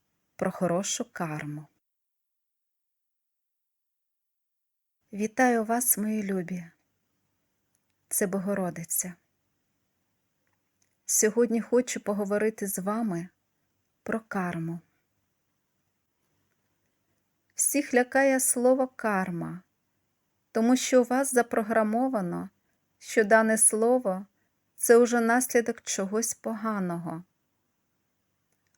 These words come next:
Але карма буває і хороша. Не обов'язково ви можете пожинати плоди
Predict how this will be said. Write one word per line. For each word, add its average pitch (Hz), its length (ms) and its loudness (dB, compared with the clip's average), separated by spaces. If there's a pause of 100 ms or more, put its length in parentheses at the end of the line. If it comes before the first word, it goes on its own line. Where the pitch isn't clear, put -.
(140)
Але 202 240 0
карма 196 480 -4
буває 208 600 -2
і 208 60 -18
хороша. 214 760 -6 (1800)
Не 247 200 4
обов'язково 247 800 2
ви 202 140 0
можете 202 480 -2
пожинати 196 600 -2
плоди 196 560 -2